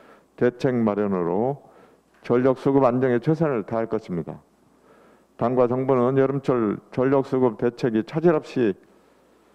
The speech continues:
추진될 수 있도록 범정부 합동으로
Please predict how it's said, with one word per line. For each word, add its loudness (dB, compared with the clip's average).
추진될 2
수 0
있도록 -2
범정부 0
합동으로 -2